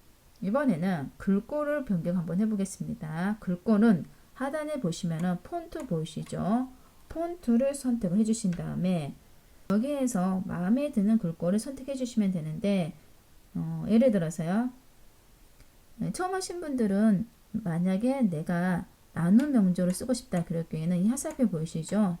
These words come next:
다운로드 버튼을 클릭을 해주시면은 이렇게 다운이 됩니다. 내가 쓰고 싶은 글꼴을 이 다운로드를 눌러주셔야 됩니다. 이 화살표 보이시죠? 다운로드 누르면은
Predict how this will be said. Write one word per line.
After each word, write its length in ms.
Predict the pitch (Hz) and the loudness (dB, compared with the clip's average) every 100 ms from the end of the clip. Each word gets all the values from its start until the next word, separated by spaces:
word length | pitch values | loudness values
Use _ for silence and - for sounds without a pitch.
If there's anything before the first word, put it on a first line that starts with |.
| - | -6
다운로드 640 | - 285 294 262 233 247 | -6 -4 -2 0 2 2
버튼을 520 | 185 - - 196 175 - | 0 -2 -2 0 0 -4
클릭을 340 | 285 277 262 | -8 0 2
해주시면은 720 | 247 240 226 180 165 185 254 262 - - | 2 0 -2 -4 0 0 0 -2 -14 -12
이렇게 500 | - 170 170 196 214 | -2 -2 0 2 2
다운이 380 | 233 247 269 269 | 2 -2 0 0
됩니다. 640 | 220 160 156 165 156 202 233 - - - | 0 -2 -4 -6 -2 0 -2 -8 -20 -4
내가 400 | 175 190 247 262 | 0 2 2 0
쓰고 300 | 254 285 294 | -2 -6 -8
싶은 340 | - - 220 | -8 2 2
글꼴을 580 | - 156 - 170 214 175 - - - _ - - | 2 -4 -2 2 2 2 -2 -18 -20 _ -20 -10
이 80 | 170 | -8
다운로드를 880 | - 254 302 311 269 226 208 254 202 | -4 -4 -4 -2 0 2 4 4 2
눌러주셔야 560 | 165 196 233 214 180 | 2 4 4 4 0
됩니다. 540 | 165 151 151 - 156 185 | -2 -6 -6 -6 -4 0
이 100 | 208 | 0
화살표 380 | 269 294 277 | -2 -4 -2
보이시죠? 720 | 226 160 - 151 - 160 226 233 | -2 -4 -6 -10 -6 0 0 0
다운로드 460 | 262 277 269 254 | -4 -4 -2 2
누르면은 640 | 247 165 165 170 170 226 269 | 2 2 0 -2 0 0 0